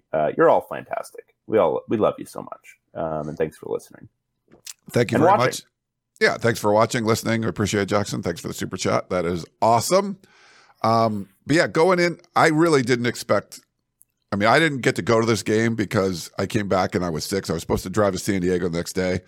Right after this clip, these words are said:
Speaker 2: So I watched this one from my couch, and, uh, it was, it was pretty shocking result. I didn't expect that U S C fans would have, like, some, uh, usually U S C was doing well on the, the off-season stuff, the off-the-field stuff. Like, "Oh, they got all these great players and stuff," but then they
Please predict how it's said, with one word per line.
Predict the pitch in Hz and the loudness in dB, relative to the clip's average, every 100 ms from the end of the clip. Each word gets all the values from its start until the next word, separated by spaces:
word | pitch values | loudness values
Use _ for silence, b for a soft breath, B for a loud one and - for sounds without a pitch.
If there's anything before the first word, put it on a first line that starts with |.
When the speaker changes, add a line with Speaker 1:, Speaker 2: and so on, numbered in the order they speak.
| b b b b | b b b b
Speaker 2:
So | - | 0
I | 104 | 4
watched | 104 107 | 4 2
this | 110 101 | 0 -4
one | 101 | -4
from | 90 | -4
my | 80 | -4
couch, | 73 90 92 - b b b b b b | -2 0 -2 -6 b b b b b b
and, | 92 90 | -2 -2
uh, | 85 82 82 82 _ _ _ _ _ _ _ - | -2 0 -2 -4 _ _ _ _ _ _ _ -2
it | 151 | 2
was, | 190 - | 2 2
it | |
was | 151 190 - - - _ | 2 2 0 -14 -20 _
pretty | 196 196 | 0 0
shocking | - 135 135 135 127 117 - | 2 2 2 2 0 0 -4
result. | 92 110 120 - | 2 4 4 2
I | 113 | 0
didn't | 101 160 175 | 2 0 0
expect | 170 - 147 135 - | -2 0 0 0 0
that | 123 - | -4 -2
U | 120 131 | 0 2
S | |
C | - 117 | 0 -4
fans | - 117 - | 0 -2 0
would | 101 | 0
have, | 104 101 | 2 2
like, | 104 90 | 0 -2
some, | - 104 95 90 80 b b b b b b b b b - | -2 -4 -4 -6 -8 b b b b b b b b b -4
uh, | 95 87 80 - _ _ _ _ _ _ _ | -2 0 -2 -4 _ _ _ _ _ _ _
usually | 143 208 196 170 | -4 0 2 4
U | 160 | 4
S | 143 | 4
C | 143 | 2
was | 131 | 2
doing | 127 135 | 4 4
well | 117 117 113 | 6 6 6
on | 104 | 2
the, | 95 - | 0 -2
the | - 110 | 0 2
off-season | 110 113 117 87 82 | 2 2 0 -6 -4
stuff, | 85 80 | -4 -2
the | 98 | 2
off-the-field | 110 120 95 95 78 | 2 2 -2 -6 -4
stuff. | 78 78 | -4 0
Like, | 117 | 2
"Oh, | 170 | 2
they | 135 | 2
got | 120 139 | 4 2
all | |
these | 135 117 | 2 0
great | 131 123 - | 2 0 2
players | 120 120 113 | 0 2 0
and | 95 | -2
stuff," | - 101 | -2 0
but | 104 | 0
then | 98 107 | -2 0
they | 101 | -2